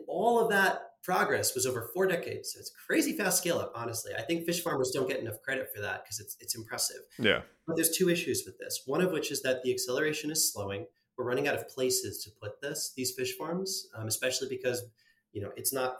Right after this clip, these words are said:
Speaker 1: fantastic for the local environment in a lot of occasions. And so places like California have made it essentially illegal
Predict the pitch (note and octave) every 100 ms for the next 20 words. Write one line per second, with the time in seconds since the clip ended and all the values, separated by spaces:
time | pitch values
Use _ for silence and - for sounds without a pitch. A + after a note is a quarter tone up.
0 | - A#2+ A2 - A2 A2 - C#3+ - D3
1 | D3 D3 D3+ D3 C#3 D3 E3 B2+ C#3 C3+
2 | C3+ D3+ D3+ D3 D3 D3+ E3 C#3+ A2 A#2+
3 | - B2 B2+ A#2 G#2 - G#2 G#2 C#3+ D3
4 | A#2+ G#2+ G#2 G#2 - - B2+ A#2+ A2+ G#2
5 | G2 G2+ G2 G2+ -